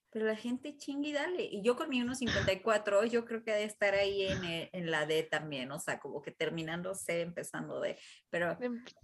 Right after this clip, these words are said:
Speaker 1: prometo que pronto voy a afrontar ese miedo y voy a
Speaker 2: Lo
Speaker 1: decir
Speaker 2: vamos a superar y las vamos a enseñar. <laughs>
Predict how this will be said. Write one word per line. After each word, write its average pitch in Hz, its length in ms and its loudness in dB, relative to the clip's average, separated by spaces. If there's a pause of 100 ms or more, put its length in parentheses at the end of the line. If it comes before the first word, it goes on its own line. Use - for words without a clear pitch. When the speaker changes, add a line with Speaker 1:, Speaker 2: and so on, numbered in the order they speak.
(460)
Speaker 1:
prometo 220 800 6
que 170 80 -2
pronto 180 320 2
voy 185 120 6
a 175 60 4
afrontar 160 420 0
ese 165 220 0
miedo 156 360 4
y 202 80 2
voy 175 180 2
a 170 140 2
Speaker 2:
Lo 226 60 2
Speaker 1:
decir 226 140 12
Speaker 2:
vamos 226 440 12
a 262 140 8
superar 214 600 6
y 240 60 8
las 233 220 12
vamos 269 360 12
a 381 60 10
enseñar. 269 540 12
<laughs> - 420 4